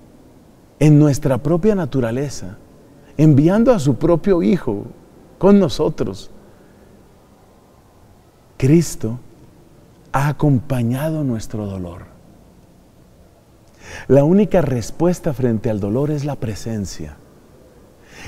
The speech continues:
Y esa es la respuesta que nos ha dado Cristo.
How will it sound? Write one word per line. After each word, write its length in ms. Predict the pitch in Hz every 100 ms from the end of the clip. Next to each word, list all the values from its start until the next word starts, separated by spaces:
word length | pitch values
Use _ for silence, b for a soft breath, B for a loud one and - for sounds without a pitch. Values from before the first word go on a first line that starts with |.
| 90
Y 180 | 131 170
esa 200 | 175 202
es 100 | 185
la 100 | 190
respuesta 600 | 143 110 - 170 - 165
que 140 | 147
nos 220 | 120 107
ha 80 | 135
dado 300 | 139 139 135
Cristo. 540 | - 151 147 - 87